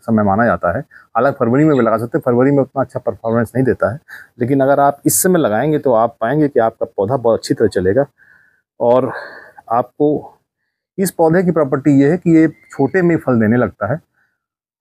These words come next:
और हमें आशा है कि अगर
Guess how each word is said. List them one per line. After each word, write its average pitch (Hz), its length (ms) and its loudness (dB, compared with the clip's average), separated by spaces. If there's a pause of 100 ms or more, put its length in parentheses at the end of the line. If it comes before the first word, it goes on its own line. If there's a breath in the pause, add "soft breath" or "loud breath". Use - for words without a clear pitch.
(340)
और 117 220 -2
हमें 135 300 0
आशा 139 340 2
है 156 240 0
कि 151 380 2 (300 loud breath)
अगर 127 320 0